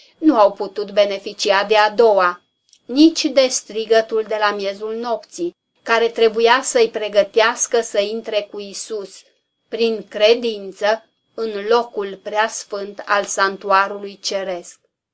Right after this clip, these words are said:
Respingând cele două solii de mai înainte,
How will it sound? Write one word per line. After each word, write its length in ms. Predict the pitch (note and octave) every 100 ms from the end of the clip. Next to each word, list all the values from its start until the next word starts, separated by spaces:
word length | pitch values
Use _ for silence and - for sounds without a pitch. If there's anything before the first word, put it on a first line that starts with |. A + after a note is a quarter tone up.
| _ _ _ _
Respingând 880 | - G#3+ G#3 - F3+ G#3 F#3+ A3+ C4
cele 260 | - A3 G3
două 300 | F#3 A#3 A3
solii 320 | - G3 G#3+
de 100 | G#3
mai 240 | G#3 G3
înainte, 680 | G#3 A#3 A#3+ F#3+ F#3 A3